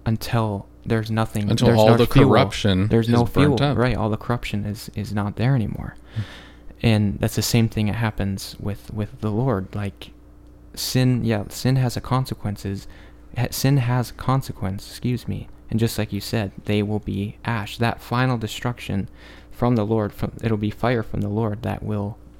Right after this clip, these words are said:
Speaker 1: um, make the wicked ash. But also, going off of that, there's a couple verses where people might still be saying, "Well, what about, uh, sure, I get what you're saying, you know, eternal,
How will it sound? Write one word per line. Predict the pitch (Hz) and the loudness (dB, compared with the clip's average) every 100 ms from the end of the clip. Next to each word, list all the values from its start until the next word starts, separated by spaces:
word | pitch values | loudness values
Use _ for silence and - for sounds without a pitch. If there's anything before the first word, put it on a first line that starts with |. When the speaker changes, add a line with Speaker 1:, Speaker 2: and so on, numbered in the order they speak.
| - - - | -20 -10 -4
Speaker 1:
um, | 101 98 98 - - - - - - - - - - | -2 -4 -6 -12 -20 -20 -20 -20 -20 -20 -20 -20 -4
make | 123 113 | 0 0
the | - | 0
wicked | 107 113 - | -2 -2 -4
ash. | - - - - - - - - | -4 -6 -10 -12 -10 -12 -12 2
But | 120 - - | 2 2 0
also, | 123 139 123 104 - - - - - | 2 2 0 -2 -4 -10 -12 -12 2
going | 120 120 117 | 4 4 4
off | 110 - | 0 -2
of | - | 0
that, | 120 110 - - - - - - - - - - | 0 0 -4 -10 -14 -14 -12 -10 -10 -8 -8 -2
there's | 123 113 - | 0 2 2
a | |
couple | 127 - - | 2 2 2
verses | 87 - - 104 | 2 2 2 2
where | 104 104 - - - - - | 0 -2 -4 -8 -8 -6 4
people | - 117 110 107 | 4 6 2 2
might | 107 104 | 2 2
still | - 110 104 | 2 0 2
be | 104 | 0
saying, | - 101 101 | 0 0 0
"Well, | 110 | 0
what | 110 113 | 2 2
about, | 107 107 101 104 - - 113 | 2 0 0 -6 -14 -8 -6
uh, | 107 | -4
sure, | 110 - 113 107 - | -2 2 2 0 -2
I | 110 | -2
get | 110 107 | -2 -2
what | - | -2
you're | 107 | -4
saying, | 107 104 101 101 104 - - - | -2 -2 0 0 -2 -8 -20 -8
you | 107 | -6
know, | 98 101 | -4 -4
eternal, | - 107 104 104 | -4 -2 -2 -4